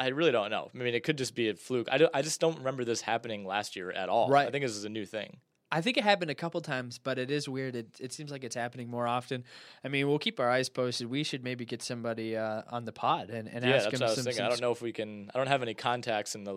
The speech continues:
Speaker 1: in the league scheduling office, but we'll have to look into that.
Speaker 2: Oh, we'll go straight to the top commish. We'll have
Speaker 1: Mm-hmm.
Speaker 2: him on, Silver, soon.
Speaker 1: What about Nurkic to Portland?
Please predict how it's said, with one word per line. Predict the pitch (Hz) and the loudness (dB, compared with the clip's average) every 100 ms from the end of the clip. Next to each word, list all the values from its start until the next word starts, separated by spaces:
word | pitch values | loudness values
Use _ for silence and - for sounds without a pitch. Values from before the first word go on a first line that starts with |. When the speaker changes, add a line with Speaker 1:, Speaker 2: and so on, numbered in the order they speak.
| 98 - | -8 -14
Speaker 1:
in | - | -14
the | 101 | -6
league | 110 | -6
scheduling | 98 - 113 110 95 | -6 -4 -4 -2 -4
office, | 92 92 98 - | -4 -6 -6 -8
but | - | -6
we'll | 110 | -6
have | |
to | - | -6
look | 104 107 | -8 -8
into | 104 | -8
that. | 98 98 - | -8 -8 -6
Speaker 2:
Oh, | 147 | -2
we'll | 165 | 0
go | 208 127 | 0 -2
straight | - 127 123 | -2 -6 -6
to | |
the | 104 | -12
top | - 113 117 - - | -6 -2 -2 -4 -14
commish. | 107 135 - - | -8 -8 -8 -8
We'll | 110 | -6
have | 120 113 | -4 -4
Speaker 1:
Mm-hmm. | |
Speaker 2:
him | 117 | -4
on, | 120 117 110 | -4 -6 -8
Silver, | 120 123 113 113 117 - | -6 -4 -4 -8 -10 -10
soon. | 117 117 110 - - - - - _ _ _ _ _ | -6 -6 -8 -16 -20 -20 -20 -20 _ _ _ _ _
Speaker 1:
What | 113 170 | 2 6
about | 277 | 6
Nurkic | 113 110 127 - 98 - - - - - | 6 2 0 0 -6 -6 -12 -12 -20 -8
to | - | -8
Portland? | - 104 92 92 90 | -2 -2 -2 -6 -12